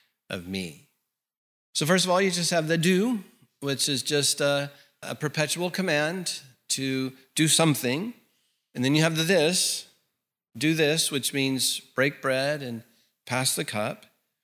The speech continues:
And that we're to do it as a memorial or in remembrance of me.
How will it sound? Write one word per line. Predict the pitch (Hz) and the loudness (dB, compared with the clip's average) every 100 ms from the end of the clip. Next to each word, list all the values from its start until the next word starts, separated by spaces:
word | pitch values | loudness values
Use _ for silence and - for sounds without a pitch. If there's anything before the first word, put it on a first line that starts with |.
| _ _ _ _ - | _ _ _ _ 0
And | 151 | 4
that | 165 | 4
we're | 165 | 4
to | 165 | 2
do | 160 175 | 2 4
it | 156 | 6
as | 151 151 | 4 4
a | |
memorial | 165 180 233 220 117 101 92 - _ _ _ _ _ _ _ _ - | 2 4 6 4 4 0 -6 -14 _ _ _ _ _ _ _ _ -2
or | 120 131 135 | 4 6 4
in | 131 131 | 4 2
remembrance | 131 131 151 190 147 120 113 117 127 - - - _ _ _ _ _ - | 4 4 6 4 4 2 2 2 0 0 -2 -6 _ _ _ _ _ -2
of | 120 120 117 113 107 - - _ _ _ _ _ | 2 4 4 0 -4 -14 -20 _ _ _ _ _
me. | 123 127 92 - | 2 2 0 -8